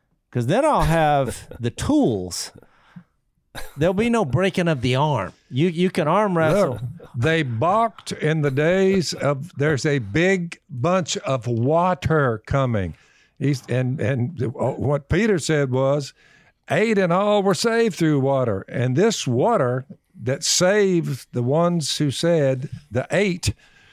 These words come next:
Speaker 2: symbolizes baptism. He says was built in it, only a few people. Eight were saved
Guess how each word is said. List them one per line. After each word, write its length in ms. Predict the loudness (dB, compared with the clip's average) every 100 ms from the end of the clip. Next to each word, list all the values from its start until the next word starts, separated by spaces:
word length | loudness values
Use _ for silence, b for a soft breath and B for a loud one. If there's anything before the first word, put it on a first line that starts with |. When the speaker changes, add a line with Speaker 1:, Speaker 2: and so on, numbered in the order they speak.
| b
Speaker 2:
symbolizes 920 | -6 -2 0 2 2 2 2 0 0
baptism. 480 | 2 2 2 -2 0
He 120 | 0
says 540 | 0 2 2 2 -2 -4
was 200 | -4 -2
built 360 | 2 2 0 -6 b b
in 240 | 0 2 4
it, 360 | 2 2 -2 -2
only 360 | 0 2 2
a 100 | 2
few 260 | 0 0 2
people. 300 | 0 -2 -4 _ -2
Eight 500 | 2 2 0 -4 -6 -8 _ _ _ _ -4
were 220 | -2 0
saved 920 | 0 2 2 4 4 4 2 -2 -10